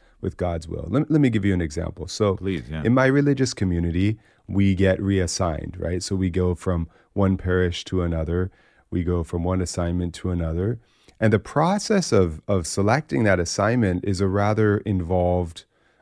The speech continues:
Speaker 1: uh, process, right? I mean, we have conversations, we,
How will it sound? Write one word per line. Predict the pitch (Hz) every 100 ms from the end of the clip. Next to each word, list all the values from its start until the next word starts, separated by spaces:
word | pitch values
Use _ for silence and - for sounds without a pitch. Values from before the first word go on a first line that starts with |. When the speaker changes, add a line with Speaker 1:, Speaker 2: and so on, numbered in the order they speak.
| - -
Speaker 1:
uh, | 87 85 82 - - -
process, | 131 135 - - -
right? | 85 92
I |
mean, | 95 95 90
we | 90 82
have | 82 80 80
conversations, | - 85 82 - 107 104 110 104 98
we, | 85 82 80